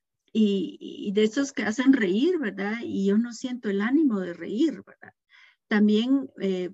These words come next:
la gente me dice que estoy ma-, más irritable y yo misma siento que re-, sobrereacciono sobre cosas,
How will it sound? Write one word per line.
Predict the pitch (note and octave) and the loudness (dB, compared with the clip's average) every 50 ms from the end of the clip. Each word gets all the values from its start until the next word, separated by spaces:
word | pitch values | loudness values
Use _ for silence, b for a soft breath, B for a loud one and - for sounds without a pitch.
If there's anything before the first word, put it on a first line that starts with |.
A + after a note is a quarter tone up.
| _ _ _ _ _ - | _ _ _ _ _ -14
la | - - - F#3 F#3 F#3+ | -10 -6 -2 -2 0 0
gente | G3+ G#3+ G#3 G#3+ - B3+ B3+ | 2 2 0 0 0 0 -2
me | B3+ B3 A3+ | -2 -2 -2
dice | G#3 G3+ G3 G#3+ G#3+ - C4 B3+ C4 C4 | -4 -4 -4 -4 -6 -6 -6 -8 -6 -6
que | - G3+ | -6 -8
estoy | G3 - - G3 F#3+ | -8 -4 -4 -2 0
ma-, | G3 G3 G3 G#3 - - | 0 0 -2 -4 -4 -2
más | G3+ G3 G3+ G#3 G#3 - | -2 -2 -2 -2 -2 -4
irritable | A3 G3 G3 F3+ F3 _ - G3+ G#3 A#3 B3 C4+ C4 C4 A#3+ | -4 -2 -2 -4 -6 _ -4 -2 -2 -2 -4 -6 -8 -8 -6
y | A3 - - G3+ G3 G3 | -6 -6 -4 -2 -2 0
yo | G3 G3 G3+ | 0 0 0
misma | G#3 G#3 G#3 G#3 G#3+ G#3+ G#3 G#3 G#3+ | 0 -2 -2 -4 -4 -4 -4 -4 -4
siento | - G#3 G3 G3 G3 G3 G#3 - A3+ A#3+ - - | -6 -4 -4 -6 -6 -8 -10 -12 -12 -12 -12 -8
que | - F3+ E3+ | -8 -8 -8
re-, | E3+ E3+ - - _ | -8 -10 -14 -16 _
sobrereacciono | - - G3+ F3+ F3+ F3+ F3 F3 F3+ E3+ E3 D#3 E3 _ - - - G3 G3 G3+ G#3+ A3 | -8 -6 -6 -4 -4 -4 -6 -6 -6 -8 -10 -10 -12 _ -12 -6 -4 -2 -2 -2 -2 -4
sobre | A3 - F#3+ E3+ E3+ E3+ E3+ | -4 -6 -8 -8 -8 -10 -12
cosas, | _ - F3+ F#3 F#3+ - G3 G3 G3 G3 - - | _ -8 -10 -8 -6 -6 -6 -6 -6 -8 -12 -20